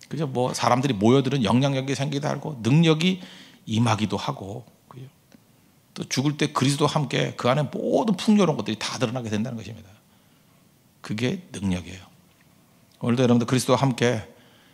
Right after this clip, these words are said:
이 동행함을 통해서 이러한 놀라운 능력이 나타나는 하나님의 백성 되기를 축원합니다. 예, 모두 자리에서 일어나겠습니다. 구십오 장 찬송하겠습니다. 생명과,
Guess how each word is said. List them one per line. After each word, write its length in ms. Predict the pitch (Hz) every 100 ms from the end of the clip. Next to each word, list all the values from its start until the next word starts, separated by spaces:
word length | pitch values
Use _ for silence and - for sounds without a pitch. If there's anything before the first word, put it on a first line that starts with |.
| _
이 200 | - 113 113
동행함을 440 | 98 113 120 110
통해서 400 | 104 95 95 95 -
이러한 240 | 107 104 92
놀라운 320 | 113 127 123
능력이 220 | 117 110
나타나는 380 | 107 98 110 101
하나님의 240 | 117 117
백성 240 | 110 98 104
되기를 240 | 95 92
축원합니다. 560 | 90 - 113 98 92 92 - - - _
예, 120 | 104 107
모두 180 | 107 107
자리에서 260 | 120 120
일어나겠습니다. 500 | 120 113 95 92 90 101 - - - -
구십오 320 | - 120 147
장 140 | 143 120
찬송하겠습니다. 600 | 113 101 85 - - - - - - - - - - - - - -
생명과, 960 | - - 208 202 160 135 127 90 87